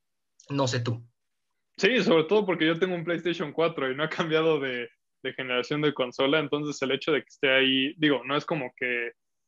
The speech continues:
Speaker 2: no tenga planeado en un futuro cercano poder cambiar a un PlayStation cinco, pero digamos, en el peor de los casos que no, me va a durar muy poco. Pensar que mi PlayStation cuatro me puede durar muy poco <laughs> tiempo ya, como que sí me, me, me desalienta.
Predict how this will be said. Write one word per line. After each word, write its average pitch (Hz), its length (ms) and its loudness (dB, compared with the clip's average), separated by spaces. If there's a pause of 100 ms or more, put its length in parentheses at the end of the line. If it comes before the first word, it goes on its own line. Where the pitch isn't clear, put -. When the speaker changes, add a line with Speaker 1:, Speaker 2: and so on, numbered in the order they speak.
(200)
Speaker 2:
no 147 220 0
tenga 139 340 4
planeado 131 460 4
en 123 100 -2
un 127 120 -6
futuro 127 320 0
cercano 120 640 -4 (240)
poder 123 320 4
cambiar 127 560 2
a 139 80 -2
un 123 160 -6
PlayStation 127 480 -2
cinco, 135 460 2
pero 120 440 2
digamos, 135 360 2
en 127 80 -4
el 120 60 -6
peor 147 180 4
de 147 40 6
los 131 160 0
casos 139 280 0
que - 220 -12
no, 165 280 -4 (580)
me 175 120 0
va 131 80 6
a 160 40 6
durar 170 260 4
muy 165 140 -2
poco. 160 280 -4
Pensar 160 340 -2
que 175 100 0
mi 139 300 -6
PlayStation 151 460 -2
cuatro 143 260 -2
me 127 100 -6
puede 139 180 0
durar 127 240 0
muy 135 180 -2
poco 123 260 -2
<laughs> - 40 -16
tiempo 139 340 2
ya, 139 360 2
como 123 240 -2
que 127 140 2
sí 139 140 2
me, 139 300 2 (460)
me, 127 260 0
me 131 180 0
desalienta. 127 640 0